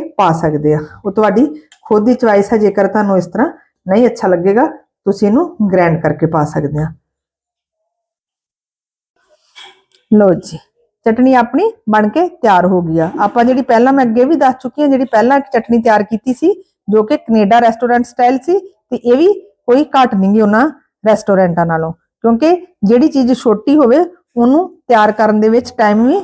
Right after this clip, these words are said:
ਜ਼ਿਆਦਾ ਲੱਗਦਾ ਵਾ, ਤੇ ਉਹ ਡਿਸ਼ ਵੀ ਜਿਹੜੀ ਆ ਬਾਕਮਾਲ ਹੀ ਬਣ ਕੇ ਤਿਆਰ ਹੁੰਦੀ ਆ। ਤੇ ਇਹ ਸਾਡੀ ਬਹੁਤ ਹੀ ਜ਼ਿਆਦੀ ਸਵਾਦਿਸ਼ਟ ਤੇ ਵਧੀਆ। ਇਹਨੂੰ ਆਪਾਂ ਛੋਲੇ ਪੂੜੀਆਂ ਨਾਲ ਵੀ ਸਰਵ ਕਰ ਸਕਦੇ ਆ, ਤੇ ਇਹਨੂੰ ਆਪਾਂ ਕੁਲਚੇ ਛੋਲਿਆਂ ਦੇ ਨਾਲ ਵੀ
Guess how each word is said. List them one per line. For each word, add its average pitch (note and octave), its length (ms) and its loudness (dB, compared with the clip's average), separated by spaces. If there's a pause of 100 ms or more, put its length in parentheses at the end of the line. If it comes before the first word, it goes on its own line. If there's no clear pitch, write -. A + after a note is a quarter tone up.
(100)
ਜ਼ਿਆਦਾ G3 280 2
ਲੱਗਦਾ F#3+ 340 2
ਵਾ, D#4 140 2 (300)
ਤੇ A#3+ 80 0
ਉਹ C#4 420 0 (180)
ਡਿਸ਼ A3 240 -2
ਵੀ C4 100 0
ਜਿਹੜੀ A3+ 220 0
ਆ D4 80 2
ਬਾਕਮਾਲ G3 600 0
ਹੀ C#4 220 0 (180)
ਬਣ G3 220 0
ਕੇ E4 160 0
ਤਿਆਰ G3 600 0
ਹੁੰਦੀ F3 300 0
ਆ। E3 100 0 (300)
ਤੇ A#3 60 -4
ਇਹ A#3+ 200 2
ਸਾਡੀ A#3 380 0 (320)
ਬਹੁਤ A3+ 300 2
ਹੀ D4+ 280 2
ਜ਼ਿਆਦੀ G3+ 400 2
ਸਵਾਦਿਸ਼ਟ G#3 680 -2
ਤੇ - 360 -4
ਵਧੀਆ। F#3 380 2 (320)
ਇਹਨੂੰ A#3 200 2
ਆਪਾਂ B3 280 0
ਛੋਲੇ A3 320 0
ਪੂੜੀਆਂ G#3 320 -2
ਨਾਲ A#3+ 200 2
ਵੀ D#4+ 100 0
ਸਰਵ D#4 220 0
ਕਰ D4 220 0
ਸਕਦੇ D4 320 0
ਆ, E4+ 80 2
ਤੇ - 380 -8
ਇਹਨੂੰ A3+ 320 2
ਆਪਾਂ B3 280 0 (320)
ਕੁਲਚੇ G#3+ 260 2
ਛੋਲਿਆਂ G#3+ 340 2
ਦੇ G#3 100 2
ਨਾਲ G#3 240 2
ਵੀ E4 160 2